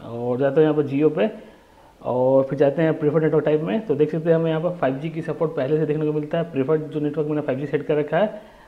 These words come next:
पर दोस्तों हमें यहाँ पर भी फ़ाइव जी की support देखने को नहीं मिला है। और दोस्तों, network search करते हैं, तो यहाँ पर कहीं भी फ़ाइव जी का option नहीं आता है। एक बार phone update हो जाए, तो उसके बाद मैं आपको दिखाऊंगा क्या फ़ाइव जी enable हुआ है नहीं। तो मैं यहाँ पर update to ready to install करता हूँ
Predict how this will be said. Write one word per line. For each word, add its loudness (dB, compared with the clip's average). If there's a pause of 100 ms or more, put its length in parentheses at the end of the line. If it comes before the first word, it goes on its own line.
(200)
पर 8
दोस्तों 0
हमें 0
यहाँ 2
पर 2
भी 2
फ़ाइव -2
जी -4
की -4
support 0
देखने -4
को -2
नहीं -4
मिला -10
है। -14 (960)
और 6
दोस्तों, 4
network 0
search 0
करते 2
हैं, 4
तो -4
यहाँ 0
पर -2
कहीं 0
भी 0
फ़ाइव 0
जी -4
का 0 (380)
option -6
नहीं -2
आता -6
है। -4
एक -12
बार 2
phone 0
update 0
हो 4
जाए, 2
तो 0
उसके 0
बाद 2
मैं 0
आपको 0
दिखाऊंगा -2
क्या -4
फ़ाइव -2
जी 0
enable -2
हुआ 2
है 0
नहीं। -2 (340)
तो -6
मैं 0
यहाँ 0
पर 0
update 2
to 4
ready 2 (300)
to -2
install -2
करता 2
हूँ -6